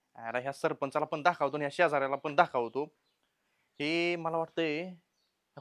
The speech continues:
कोंबड्यासाठीच आला असेल हे तर, दुसरा कशाला येतोय तरपडा इथं शेजारी? आणि शेजाऱ्यांना असलंच लय उद्योग सुचत्यात. बघितलं तर शंभर सव्वाशेचा कोंबडा ना आला इथं सरपंचापाशी भांडणं मिटवायला. बघतो.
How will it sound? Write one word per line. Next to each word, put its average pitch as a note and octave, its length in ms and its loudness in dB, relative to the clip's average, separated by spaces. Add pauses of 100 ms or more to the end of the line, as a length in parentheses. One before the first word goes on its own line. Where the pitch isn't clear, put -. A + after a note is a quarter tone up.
कोंबड्यासाठीच D#3 540 2
आला D3+ 200 6
असेल C#3+ 180 -4
हे C#3+ 100 -4
तर, C#3+ 120 -2
दुसरा E3 280 -4
कशाला F3 260 -4
येतोय F3 200 -2
तरपडा F3 340 4
इथं D3 200 -2
शेजारी? C3+ 380 2 (420)
आणि B2+ 80 -14
शेजाऱ्यांना D#3 560 -2
असलंच D#3 360 -4
लय D#3+ 100 -2
उद्योग D#3 320 -2
सुचत्यात. A2+ 460 -8 (280)
बघितलं B2+ 300 -2
तर - 160 -14
शंभर F#3+ 260 -6
सव्वाशेचा F#3 440 -4
कोंबडा F3+ 340 0
ना F#3+ 100 -6
आला F3 220 2
इथं E3 260 -4
सरपंचापाशी A#2 720 -2
भांडणं A2 240 0
मिटवायला. A2 440 -14 (800)
बघतो. - 380 -18